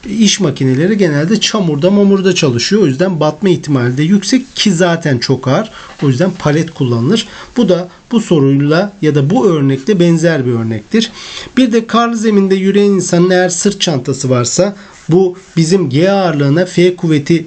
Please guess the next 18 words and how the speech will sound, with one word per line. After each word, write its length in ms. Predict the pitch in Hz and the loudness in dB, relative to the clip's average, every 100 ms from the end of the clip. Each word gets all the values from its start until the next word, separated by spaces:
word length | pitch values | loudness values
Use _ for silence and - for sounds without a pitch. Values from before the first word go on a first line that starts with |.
| - | -6
baskısı 640 | 127 135 139 - 143 - | -2 0 0 -4 -6 0
yaptığımız, 680 | 175 135 - 147 156 156 - - - - | 0 0 -4 0 0 0 -4 -14 -20 -8
e, 40 | 143 139 135 135 131 - - | 0 2 2 2 0 -4 0
örneğe 480 | 165 160 156 156 | 2 2 0 0
benziyor. 440 | 139 123 117 131 208 226 - - | 0 0 0 0 0 -2 -12 0
Daha 220 | 254 233 | 2 2
fazla 380 | - 139 120 131 | 0 -2 0 -4
ayağa 380 | 127 123 123 | -2 -4 -4
batar. 340 | 123 120 208 226 - - | -4 -2 -2 -4 -10 -6
Bu 100 | - | -2
da 120 | 180 180 | 0 0
katı 280 | 190 185 | -2 -2
basıncını 600 | 160 131 135 120 127 180 - | -2 -2 -2 0 0 0 -2
ağırlıktan 640 | 160 143 151 156 - 190 170 | -2 0 0 -4 -2 0 2
dolayı 340 | 135 123 120 | 0 0 -2
arttırmıştır. 720 | 113 110 123 117 117 - 208 - - - | -4 -6 -6 -4 -6 -4 -6 -6 -20 -6
Diğeri 340 | - 185 127 123 | 0 2 2 0
de 220 | 160 180 | 0 0